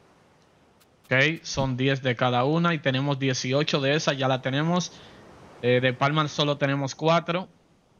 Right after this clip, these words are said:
De clavos ya casi te-, lo tenemos todo. Entonces vamos a buscar la palma. ¿Y ustedes saben dónde tenemos palma? ¿Ustedes saben dónde tenemos palma? En la estrella.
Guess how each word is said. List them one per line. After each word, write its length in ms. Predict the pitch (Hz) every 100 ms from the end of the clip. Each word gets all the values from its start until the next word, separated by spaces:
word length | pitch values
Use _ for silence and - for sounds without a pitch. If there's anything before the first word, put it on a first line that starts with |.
| _
De 180 | - 135
clavos 420 | - 147 147 147
ya 240 | 139 143 135
casi 340 | 139 135 147
te-, 120 | 135 -
lo 200 | 135 127
tenemos 380 | 131 135 131
todo. 300 | - 170 175 -
Entonces 500 | 139 - 170 165 156
vamos 320 | 147 160 156
a 40 |
buscar 340 | 151 139 - 160
la 180 | 147 123
palma. 400 | 147 131 117 120 - - - - - - - - - -
¿Y 60 |
ustedes 300 | 127 147 143
saben 300 | 135 151 147
dónde 260 | 143 147 147
tenemos 400 | 147 147 151 143
palma? 460 | - 165 185 226 - - - - 131
¿Ustedes 380 | 120 131 120 120
saben 320 | 143 208 175
dónde 260 | 139 131
tenemos 400 | 127 123 127 120
palma? 440 | - 123 123 143 - - - - - - - - _ _ _
En 80 | 123
la 80 | 123
estrella. 560 | 113 143 123 110 101